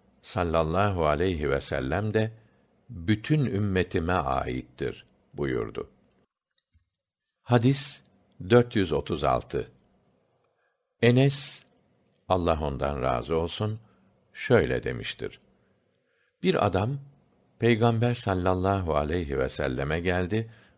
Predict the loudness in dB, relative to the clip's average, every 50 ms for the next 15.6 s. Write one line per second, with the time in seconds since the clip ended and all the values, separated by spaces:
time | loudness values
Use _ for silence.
0 | _ 2 4 4 4 2 0 -8 -16 _ _ _ _ _ _ _ _ _ _ _
1 | 2 2 4 4 4 2 2 2 2 2 2 2 0 -2 -4 -2 0 0 0 0
2 | -2 -4 -6 -6 -6 -6 -6 -8 -8 -12 _ _ _ _ _ _ _ _ _ _
3 | _ -10 -2 2 2 4 4 2 0 -2 0 2 2 2 4 4 4 4 4 4
4 | 4 2 2 2 4 4 4 2 0 -2 -4 -2 0 0 0 0 -2 -2 -2 0
5 | 0 -2 -2 -4 -4 -4 -4 -6 -6 -8 -8 -8 -6 -6 -6 -4 -4 -6 -6 -8
6 | -12 -18 -20 _ _ _ _ _ _ _ 0 2 4 4 4 4 4 4 4 4
7 | 4 2 4 4 4 4 2 2 0 0 0 0 -2 -2 -6 -16 _ _ _ _
8 | -6 -6 -6 -6 -8 -10 -12 _ _ _ _ _ _ _ _ _ _ _ _ _
9 | _ _ _ _ _ _ _ _ _ -2 -2 0 0 -2 -4 -2 0 2 4 4
10 | 6 4 4 2 2 -2 -4 -4 -4 -6 -8 -8 -6 -6 -6 -8 -10 -12 -12 _
11 | _ _ _ _ _ _ _ _ _ _ _ _ 4 4 4 2 0 -4 -4 -4
12 | -4 -4 -4 -6 -10 -16 _ _ _ _ _ _ _ 0 2 2 2 2 2 2
13 | 4 4 4 4 4 2 2 4 2 2 2 2 0 0 0 -2 -4 -4 -2 -2
14 | 0 2 2 2 2 2 0 -2 -4 -4 -4 -4 -2 -4 -4 -4 -2 -2 -2 -2
15 | -2 -2 -2 -2 0 2 2 2 2 0 -2